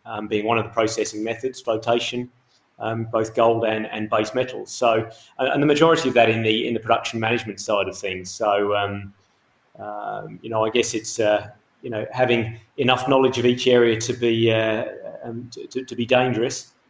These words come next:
um, but also, uh, being able to, um, I, I guess, understand and, and appreciate the, the, the,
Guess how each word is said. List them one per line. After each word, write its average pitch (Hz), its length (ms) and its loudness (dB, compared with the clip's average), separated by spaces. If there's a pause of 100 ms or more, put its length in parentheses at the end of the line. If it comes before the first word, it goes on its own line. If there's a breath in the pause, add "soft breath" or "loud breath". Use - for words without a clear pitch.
(160)
um, 113 160 -2
but 123 100 4
also, 120 460 4
uh, 120 220 0 (340 soft breath)
being 117 200 2
able 113 300 0
to, 110 460 -2
um, 107 320 -4 (100)
I, 113 360 -8
I 120 40 -6
guess, 123 220 0
understand 120 760 0 (380)
and, 113 220 -4
and 113 180 -6
appreciate 113 720 0
the, 110 180 0
the, 113 180 -2 (100)
the, 117 100 -4